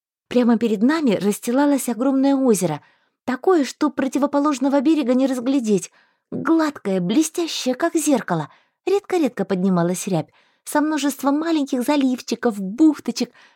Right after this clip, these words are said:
кажется, даже несколько островков имелось. Озеро, похоже, было очень глубокое,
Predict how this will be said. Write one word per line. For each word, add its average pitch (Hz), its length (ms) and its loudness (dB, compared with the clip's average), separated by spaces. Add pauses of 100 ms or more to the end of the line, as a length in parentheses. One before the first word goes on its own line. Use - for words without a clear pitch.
кажется, 254 400 -6
даже 247 280 0
несколько 254 460 -2
островков 269 540 -6
имелось. 160 500 -2 (680)
Озеро, 285 340 2
похоже, 208 400 0
было 208 160 0
очень 285 320 -4
глубокое, 311 600 0